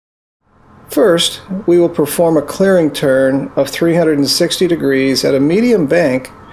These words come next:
so we can effectively scan for other traffic in the area and also select a safe altitude of at least fifteen hundred feet above terrain, with suitable emergency landing areas below.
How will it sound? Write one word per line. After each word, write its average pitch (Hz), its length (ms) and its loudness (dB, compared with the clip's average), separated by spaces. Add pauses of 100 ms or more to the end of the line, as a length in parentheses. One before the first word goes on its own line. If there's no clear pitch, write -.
(320)
so 175 180 2
we 170 100 4
can 175 180 0
effectively 208 640 0
scan 151 560 0
for 135 280 -2
other 151 180 0
traffic 143 540 -2
in 135 100 0
the 135 160 0
area 131 500 0 (540)
and 156 160 0
also 185 460 0
select 143 520 0
a 120 60 -2
safe 165 420 -2
altitude 143 800 -2 (260)
of 139 100 -2
at - 120 -2
least 175 320 0
fifteen 214 580 0
hundred 147 300 0
feet 143 320 -2
above 135 360 0
terrain, 135 600 -2 (720)
with 156 120 2
suitable 214 540 2
emergency 151 560 2
landing 139 460 2
areas 131 440 0
below. 131 540 0